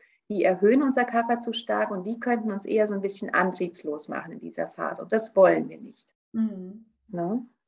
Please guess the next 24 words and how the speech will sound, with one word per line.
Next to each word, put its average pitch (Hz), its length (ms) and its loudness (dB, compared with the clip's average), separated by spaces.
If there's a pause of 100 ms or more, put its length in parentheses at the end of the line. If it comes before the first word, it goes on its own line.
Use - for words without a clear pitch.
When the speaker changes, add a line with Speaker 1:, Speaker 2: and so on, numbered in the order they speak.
(380)
Speaker 2:
Ja, 214 160 -2
ist 190 160 4
Speaker 1:
Und 180 60 -2
Speaker 2:
ja 175 80 6
auch 196 40 8
Speaker 1:
nach - 140 2
Speaker 2:
ein 208 80 4
Speaker 1:
dem 202 120 4
Speaker 2:
super 185 220 -10
Tipp. - 240 -14 (380)
Speaker 1:
Genau, 185 480 8
genau. 180 400 2
Das 185 160 4
ist 196 120 -2
auch 180 160 4
nochmal 185 380 2
höchst 233 260 4
ayurvedisch, 175 640 4
die 180 100 -6
Milchprodukte. 170 720 -6
Die 170 80 -4
sind 180 220 -10
jetzt 170 200 -6
eben 180 300 -6